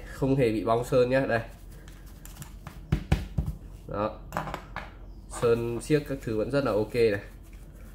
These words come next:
Đây. Này, anh nhìn này, không bị sao hết. Bật lửa đang rất là nóng này. Đấy. Không vấn đề gì, không hề hấn gì. Ok, giờ mở ra.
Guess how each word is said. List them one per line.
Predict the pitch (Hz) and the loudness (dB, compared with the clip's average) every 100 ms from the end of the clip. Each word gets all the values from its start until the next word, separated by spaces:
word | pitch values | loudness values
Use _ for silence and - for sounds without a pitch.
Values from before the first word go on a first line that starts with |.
| - - | -16 -12
Đây. | - - - - - - - - - - - | -12 -12 -14 -16 -18 -18 -18 -18 -18 -18 -8
Này, | 101 101 | 0 2
anh | 104 | 4
nhìn | 107 92 | 2 0
này, | 92 - - | -4 -10 -4
không | 113 | -2
bị | 95 | 0
sao | 101 110 | 2 2
hết. | 131 - - - - - - | 0 -4 -16 -14 -14 -14 -10
Bật | 98 | -4
lửa | 98 90 | 2 2
đang | 98 | 4
rất | 110 131 | 2 2
là | |
nóng | 107 90 101 | 2 2 2
này. | 113 - - - - - - - - - - - - - - - - - - - - - | 0 -2 -12 -16 -16 -14 -14 -14 -16 -16 -16 -16 -16 -16 -16 -16 -16 -16 -16 -16 -14 -8
Đấy. | - - - - - - - | -8 -8 -12 -14 -14 -14 0
Không | - 135 | 4 6
vấn | 127 | 8
đề | 131 113 | 6 6
gì, | 107 | 4
không | 101 123 | 0 0
hề | 120 104 | 2 2
hấn | 95 101 | 0 -2
gì. | 117 - - - - - - - - - - - - | -4 -6 -16 -18 -18 -18 -18 -18 -16 -16 -16 -12 -10
Ok, | 101 113 110 - - - - - | 0 0 0 -8 -14 -10 0 0
giờ | 101 98 95 92 101 | -2 -12 -12 -14 -12
mở | 90 | -12
ra. | 87 | -10